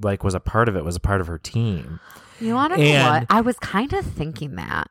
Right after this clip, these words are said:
Speaker 2: Like, I, 'cause normally if we're gonna spoken word archives, you have to have someone there
Speaker 1: Right.
Speaker 2: to record it.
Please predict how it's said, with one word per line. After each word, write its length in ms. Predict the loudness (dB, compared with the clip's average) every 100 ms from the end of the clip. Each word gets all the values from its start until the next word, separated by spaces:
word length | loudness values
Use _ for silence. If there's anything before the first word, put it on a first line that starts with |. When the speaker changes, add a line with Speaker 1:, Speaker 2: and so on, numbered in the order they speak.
| _ -2
Speaker 2:
Like, 140 | 4
I, 140 | 4 4
'cause 280 | 2 0
normally 320 | 4 4 6 4
if 80 |
we're 80 | 2
gonna 160 | 0 0
spoken 200 | 0 2
word 60 | 4
archives, 320 | 4 2 0
you 80 | 2
have 180 | 2 2
to 80 | 0
have 100 | 0
someone 360 | 0 0 -2 2
there 300 | 4 4 4
Speaker 1:
Right. 320 | 4 4 4
Speaker 2:
to 0 |
record 320 | 4 6 4
it. 360 | 4 2 0